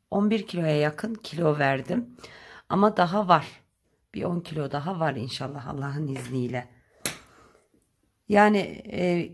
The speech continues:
ek bir şey yapmıyorum. Yediklerime dikkat ediyorum. Salata ağırlıklı besleniyorum. Ağır yemekler yemiyorum. Ekmek hiç tüketmiyorum. Öyle devam ediyoruz bakalım.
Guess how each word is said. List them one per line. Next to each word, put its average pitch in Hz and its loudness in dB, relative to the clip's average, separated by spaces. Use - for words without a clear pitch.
ek - -4
bir 226 -6
şey 254 -2
yapmıyorum. 160 -2
Yediklerime 185 0
dikkat 170 -4
ediyorum. 151 -2
Salata 175 -2
ağırlıklı 165 -2
besleniyorum. 151 -2
Ağır 175 6
yemekler 170 0
yemiyorum. 160 0
Ekmek 175 -2
hiç - -6
tüketmiyorum. 143 -12
Öyle 214 0
devam 165 2
ediyoruz 135 -6
bakalım. 139 -10